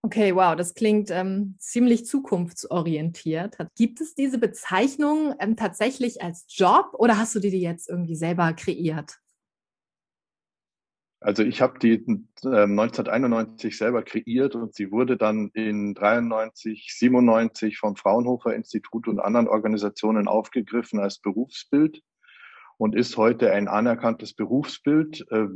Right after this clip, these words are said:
Speaker 2: es gibt sehr viele Stellensuchen für Technologie-Scouts, ähm, im Schwerpunkt meistens aus der Industrie. Das heißt, hier geht's um Verbundstoffe, um neue Plastikfasern und solche Dinge.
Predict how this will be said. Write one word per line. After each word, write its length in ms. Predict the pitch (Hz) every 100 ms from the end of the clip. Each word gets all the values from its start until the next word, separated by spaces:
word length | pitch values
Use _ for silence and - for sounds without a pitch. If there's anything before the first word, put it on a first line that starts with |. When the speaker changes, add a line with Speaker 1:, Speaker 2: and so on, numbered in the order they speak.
| 110
Speaker 2:
es 280 | 110 - -
gibt 240 | 110 _
sehr 220 | 110 123
viele 560 | - - 120 113 113 104
Stellensuchen 1160 | 101 - - - 110 127 131 - 131 - 147 143
für 320 | - 127 131
Technologie-Scouts, 1400 | 123 - 120 104 101 120 - - 107 143 - - - - _ - - - -
ähm, 260 | 107 107 113
im 120 | 110
Schwerpunkt 640 | - 107 117 120 120 117
meistens 480 | 101 110 - 120 -
aus 160 | 107 -
der 120 | 95
Industrie. 560 | 98 98 - 107 117
Das 200 | 117 104
heißt, 200 | 104 101
hier 120 | 107 98
geht's 200 | 104 110
um 120 | 101
Verbundstoffe, 800 | 98 - 117 127 - 113 110 -
um 440 | 104 101 98 98
neue 240 | 98 101 98
Plastikfasern 1000 | - 110 - 107 - 98 98 101 98 95
und 140 | 85
solche 280 | 107 110 101
Dinge. 300 | 92 98